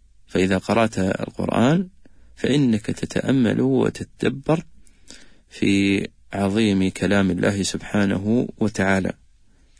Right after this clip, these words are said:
كيف أن الله جل وعلا ذكر في كتابه خبر الإنسان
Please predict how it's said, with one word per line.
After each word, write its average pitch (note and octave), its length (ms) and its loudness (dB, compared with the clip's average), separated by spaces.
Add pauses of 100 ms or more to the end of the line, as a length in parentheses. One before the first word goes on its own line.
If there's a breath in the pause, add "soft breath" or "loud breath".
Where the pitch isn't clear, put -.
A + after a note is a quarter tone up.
كيف E3 300 0
أن C3+ 160 4
الله A2+ 300 2
جل G2+ 280 0
وعلا G2 400 2
ذكر A2 420 -2
في A2+ 400 -2 (580)
كتابه G2+ 540 0 (1800 soft breath)
خبر C#3+ 640 2
الإنسان G#2+ 560 0